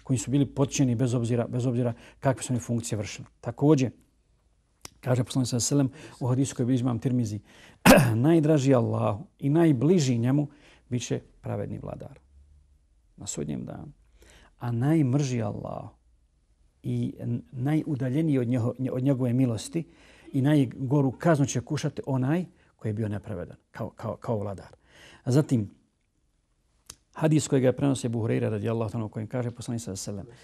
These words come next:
„Sat pravedne, pravedne vlasti, ili sat pravde,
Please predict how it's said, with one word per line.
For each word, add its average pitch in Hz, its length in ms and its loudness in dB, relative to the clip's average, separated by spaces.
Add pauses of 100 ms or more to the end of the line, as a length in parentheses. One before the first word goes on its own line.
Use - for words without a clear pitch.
(240)
„Sat 165 880 -2
pravedne, 117 500 -2 (100)
pravedne 120 380 0
vlasti, 104 560 -10 (500)
ili 104 100 -14
sat 135 560 -4
pravde, 120 600 0